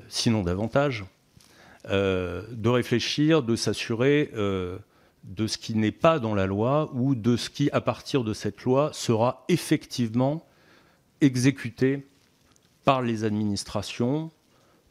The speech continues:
par les partenaires des administrations, par les collectivités locales, enfin par tous les acteurs de la société civique, civile qui concourent par leur action, euh, au, euh, à, à la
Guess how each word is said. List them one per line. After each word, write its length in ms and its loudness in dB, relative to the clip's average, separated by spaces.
par 160 2
les 120 -2
partenaires 680 0
des 200 -6
administrations, 960 -8
par 140 2
les 120 -2
collectivités 720 -4
locales, 500 -2
enfin 260 0
par 180 -2
tous 140 -2
les 180 4
acteurs 300 -2
de 60 -2
la 100 -2
société 420 -2
civique, 440 -4
civile 440 0
qui 120 -10
concourent 640 0
par 160 0
leur 180 -2
action, 440 -6
euh, 340 2
au, 380 2
euh, 320 -6
à, 200 -4
à 200 -2
la 400 -4